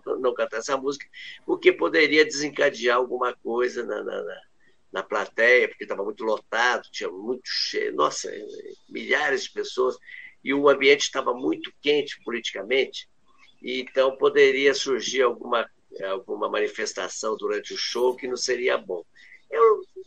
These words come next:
eu não cantei essa música em Brasília, né, né, né, né, né, nesse show. Mas são coisas assim, nada além disso, sabe?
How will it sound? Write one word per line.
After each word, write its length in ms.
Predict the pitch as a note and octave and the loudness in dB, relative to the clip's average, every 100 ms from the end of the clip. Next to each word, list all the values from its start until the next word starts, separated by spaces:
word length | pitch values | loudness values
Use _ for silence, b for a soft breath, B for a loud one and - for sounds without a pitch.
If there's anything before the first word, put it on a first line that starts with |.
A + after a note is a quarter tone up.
| - | 4
eu 120 | - | 4
não 80 | - | 6
cantei 340 | - F#3+ F#3+ | 4 6 4
essa 180 | - E3 | 4 0
música 320 | C3+ B2+ - | 0 -2 -4
em 40 | A2+ | -2
Brasília, 560 | A2 G#2 G#2+ G2 F#2 F#2 | -2 -2 -6 -6 -6 -6
né, 140 | G2+ | -6
né, 180 | F#2+ F#2+ | -4 -4
né, 240 | F#2 F#2 F2 | -6 -8 -12
né, 80 | F2 E2 - _ _ _ | -18 -20 -20 _ _ _
né, 240 | F2+ F2+ F2 | -8 -4 -4
nesse 280 | F#2+ G2 - | -2 -2 -4
show. 380 | - - F#2+ E2+ _ _ _ _ _ _ - | -6 -4 -4 -6 _ _ _ _ _ _ -4
Mas 220 | - - | 0 2
são 180 | C4+ B3 | 6 4
coisas 340 | - A3+ G#3+ G3 | 10 10 10 4
assim, 840 | F#3 E3+ E3+ C3 G#2+ G2 G2+ G2+ - - G#2+ | 0 0 2 2 2 -6 -14 -20 -20 -20 -8
nada 420 | A#2+ D#3 - D#3 | -2 0 4 4
além 320 | B2+ C3 C3 | 6 4 4
disso, 400 | - G#2 G2+ - - | -2 -8 -8 -12 -12
sabe? 420 | - F2 - | -6 -6 -6